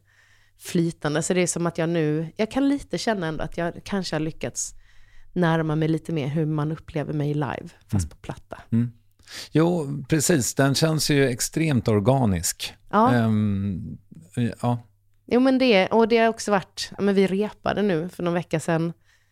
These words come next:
Speaker 1: De här, för vi ska ut på turné nu i slutet av april och köra liksom hela försommaren.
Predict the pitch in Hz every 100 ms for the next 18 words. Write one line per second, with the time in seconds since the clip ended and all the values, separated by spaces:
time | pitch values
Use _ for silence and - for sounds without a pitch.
0 | _ _ _ _ 175 170 160 165 - 160
1 | 143 - - 170 143 165 - - - -
2 | - - _ - 202 160 147 - - 247
3 | 208 165 160 160 165 - 165 156 165 160
4 | - 147 147 180 170 156 139 156 170 160
5 | 160 143 165 175 170 170 151 151 147 160